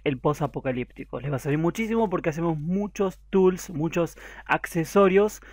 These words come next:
para que sean, em, para que los puedan modelar tranquilamente y que estén perfectamente optimizados para ser animados, ¿sí? Lo primero que voy a hacer es usar este cuerpo base que lo tienen para descargar.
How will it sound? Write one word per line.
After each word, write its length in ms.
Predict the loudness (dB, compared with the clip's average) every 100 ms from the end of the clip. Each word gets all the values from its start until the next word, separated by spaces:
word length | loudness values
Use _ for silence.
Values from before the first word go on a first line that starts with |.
| -20 0
para 220 | 6 6
que 320 | 6 2 0 -2
sean, 480 | 0 4 6 4 0
em, 680 | -2 0 -2 -4 -8 -12 -6
para 160 | -2
que 80 | 0
los 80 | 0
puedan 240 | 4 6
modelar 380 | 6 6 8 8
tranquilamente 680 | 6 2 4 4 4 6 4
y 100 | 4
que 100 | -4
estén 340 | -2 2 0 0
perfectamente 680 | -2 0 0 2 0 -2 -6
optimizados 640 | -6 -4 -2 6 6 6
para 220 | 4 2
ser 180 | 2 0
animados, 480 | 0 0 -4 -6 -12
¿sí? 200 | -6 -6 -8 -20 -20 -18 -16 -16 -2
Lo 120 | 0
primero 260 | 2 2 4
que 80 |
voy 80 | 8
a 60 | 6
hacer 360 | 8 8 6 6
es 240 | 2 2
usar 340 | -2 2 6 6
este 200 | 2 -4
cuerpo 300 | 0 0 6
base 320 | 6 6 2
que 80 | -2
lo 100 | -2
tienen 240 | 0 -2 0
para 200 | 0 0
descargar. 540 | 0 2 6 6 4